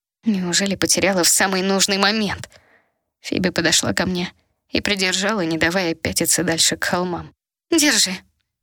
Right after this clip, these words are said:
шепнула она мне на ухо и ткнула чем-то в бок. "Нашла их под твоим балконом". Я схватила очки и поспешно нацепила их.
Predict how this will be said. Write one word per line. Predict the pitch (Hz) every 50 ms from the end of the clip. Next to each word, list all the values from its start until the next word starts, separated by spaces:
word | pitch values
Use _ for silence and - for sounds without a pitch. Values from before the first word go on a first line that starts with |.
| _ _ -
шепнула | - - 214 - - 196 180 180 175 165 165
она | 165 170 170 170
мне | 170 170 170 165
на | 175 190 214 214
ухо | 185 - - - 170 - - _ _ _ _ _ _
и | - 269 226
ткнула | - - 233 220 208 185 170 165
чем-то | - - 185 170 165 - 175 180
в | 190
бок. | 190 180 160 151 - - - _ _ _ _ _ _ _ _ _ _ _ _ _ _ _ _ _ _ _
"Нашла | 302 294 247 226 214 - - 202 175 175 180
их | 196 - -
под | - 240 233
твоим | - 220 220 214 208 214 214
балконом". | 226 220 220 220 - 277 269 240 185 160 165 - _ _ _ _ _ _ _ _ _ _
Я | - - 160
схватила | - - - - 175 165 - 185 170 170
очки | 165 165 - - - 240 233 185
и | 170
поспешно | 170 - 156 175 - - 175 170 - - 185
нацепила | 180 180 175 - - 202 196 - 185 160 156
их. | 156 151 - -